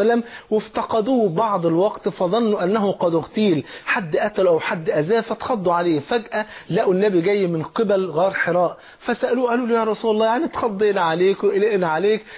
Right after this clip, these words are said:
قال: إني، خد بالك بقى، "إني قد أتاني داعي الجن فذهبت معه فقرأت عليهم القرآن.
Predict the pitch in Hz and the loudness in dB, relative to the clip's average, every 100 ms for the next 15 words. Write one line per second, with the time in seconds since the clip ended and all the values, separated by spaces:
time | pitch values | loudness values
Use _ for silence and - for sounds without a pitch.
0 | - - 226 220 220 220 - - 220 233 | -8 -2 0 0 -2 -6 -20 -4 0 2
1 | 196 202 233 185 151 160 175 160 131 - | 2 4 2 2 0 2 2 0 -2 -2
2 | 214 214 170 147 123 - 139 - 147 - | 0 2 2 2 2 0 -4 -2 -4 -2
3 | 202 180 135 123 123 196 165 147 156 147 | 0 0 0 0 0 0 0 0 0 2
4 | 123 156 254 226 185 165 139 139 220 - | 2 2 2 2 2 0 0 0 -2 -2
5 | 160 185 220 240 - - - 170 - 151 | 0 2 0 -2 -8 -20 -8 -6 -2 -2
6 | 233 - 165 147 156 233 196 190 165 160 | -2 -4 -4 -2 -2 -2 -2 -2 -2 -2
7 | 156 - 170 123 | -4 -2 -2 -2